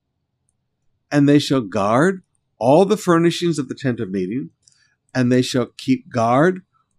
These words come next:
over all the people of Israel as they minister at the tabernacle." There's a spiritual protection that takes place by, by ministry.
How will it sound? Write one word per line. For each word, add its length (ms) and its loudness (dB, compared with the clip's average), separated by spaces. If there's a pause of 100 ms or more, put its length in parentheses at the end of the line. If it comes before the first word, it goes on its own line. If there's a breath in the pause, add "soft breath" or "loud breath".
over 460 -4
all 380 4
the 80 0
people 360 -4
of 120 0
Israel 420 -2
as 200 -6
they 140 0
minister 920 -6 (120)
at 120 -12
the 80 -10
tabernacle." 800 -12 (680)
There's 140 -8
a 80 -2
spiritual 840 -6
protection 840 -10
that 120 -8
takes 260 -10
place 640 -10 (540)
by, 220 -2 (120)
by 140 -2
ministry. 640 -6